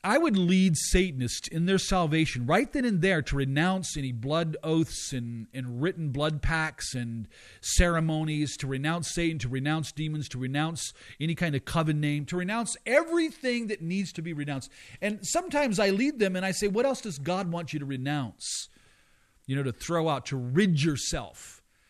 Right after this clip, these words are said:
In coming to Christ and making room for the Spirit of God to come into your life,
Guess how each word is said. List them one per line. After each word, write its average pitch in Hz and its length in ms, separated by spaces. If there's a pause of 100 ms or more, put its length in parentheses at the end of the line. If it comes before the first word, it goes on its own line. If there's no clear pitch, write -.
(180)
In 156 160
coming 294 320
to 269 80
Christ 180 480
and 151 100
making 165 380
room 208 260
for 185 80
the 151 80
Spirit 208 300
of 175 80
God 180 180
to 165 60
come 165 160
into 151 160
your 131 140
life, 151 520